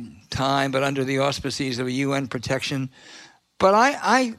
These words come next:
experts I talked to doubt Putin would accept that. And if not, there are gonna be much more carnage and bloodshed.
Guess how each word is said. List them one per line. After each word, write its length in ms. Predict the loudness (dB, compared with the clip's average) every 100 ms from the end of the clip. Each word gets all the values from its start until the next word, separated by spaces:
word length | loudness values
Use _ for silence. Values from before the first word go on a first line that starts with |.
| -4
experts 440 | -4 -2 0 2
I 120 | 2 2
talked 260 | 0 0
to 220 | 2 2
doubt 420 | 2 2 2 0 0
Putin 300 | 0 0 0
would 100 | 0
accept 440 | 0 0 0 0
that. 280 | -4 -4 -14 _ _ _ _ _
And 380 | 0 2 2 -2
if 200 | -4 -4
not, 320 | 0 2 2
there 120 | 2 0
are 20 |
gonna 160 | 0
be 160 | 0 0
much 260 | 0 -2 0
more 200 | -2 -2
carnage 500 | -2 0 0 -2 -2
and 180 | -4
bloodshed. 720 | 0 0 0 0 2 2 0